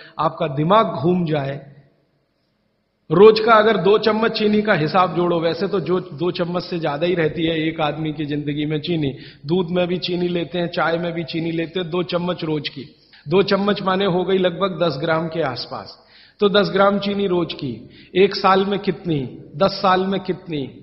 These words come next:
तीस साल में कितनी, चालीस साल में कितनी, हिसाब निकालोगे ना तो मरते समय तक एक बोरा चीनी तो कोई भी खा लेता है,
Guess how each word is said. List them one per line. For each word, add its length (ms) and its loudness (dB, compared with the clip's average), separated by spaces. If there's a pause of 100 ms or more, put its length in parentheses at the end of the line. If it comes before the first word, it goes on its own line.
(280)
तीस 280 -2
साल 240 2
में 120 -4
कितनी, 500 -8 (280)
चालीस 320 2
साल 300 0
में 140 -4
कितनी, 420 -4 (1900)
हिसाब 400 4
निकालोगे 520 4
ना 140 2
तो 120 2
मरते 400 2
समय 280 0
तक 220 -4
एक 240 0
बोरा 240 2
चीनी 340 -2
तो 140 -4
कोई 240 -2
भी 120 -4
खा 180 -4
लेता 300 -6
है, 120 -20